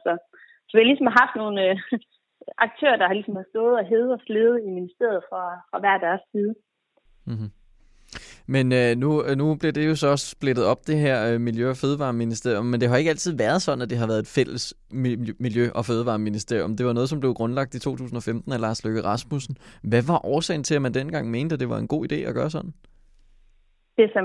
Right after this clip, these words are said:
Speaker 1: Lars Løkke Rasmussen i hvert fald forklarede, det var jo, at han ønskede ligesom at finde en balance mellem det her hensyn til det grønne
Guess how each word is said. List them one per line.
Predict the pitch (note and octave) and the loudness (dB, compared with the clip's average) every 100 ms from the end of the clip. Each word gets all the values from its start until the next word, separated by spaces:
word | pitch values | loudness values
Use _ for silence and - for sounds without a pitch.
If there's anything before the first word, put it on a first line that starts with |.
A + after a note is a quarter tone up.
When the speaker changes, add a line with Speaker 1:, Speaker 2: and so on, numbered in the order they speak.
| F#3+ F3+ | 4 6
Speaker 1:
Lars | F3+ - | 4 2
Løkke | F#3 F3+ | 2 4
Rasmussen | C#4 - A3+ G#3 | 4 2 -6 -4
i | G3+ | -4
hvert | G3 | -2
fald | G3+ - | -6 -8
forklarede, | G3 - A3 G3 F3+ | -12 0 0 2 0
det | A#3 | 2
var | B3 A#3+ | 2 2
jo, | G3+ F3 | 0 -4
at | - F3+ | -8 -10
han | G#3 A3 | -6 -4
ønskede | B3+ - G3+ | -4 0 0
ligesom | G#3+ G#3 | 0 -4
at | F#3+ - | -4 -2
finde | G#3+ A3+ - | -2 -2 -4
en | F#3 F#3+ | 2 4
balance | F3+ F3 A3 - G3 F#3+ _ _ - | 6 6 4 0 -6 -8 _ _ 0
mellem | G#3 G3 | 2 4
det | G3+ | 4
her | G3 G#3+ | 6 4
hensyn | A#3 A#3 F#3 | 2 0 -4
til | F3+ | -2
det | E3+ F#3 | -2 4
grønne | G#3+ C#4 | 6 6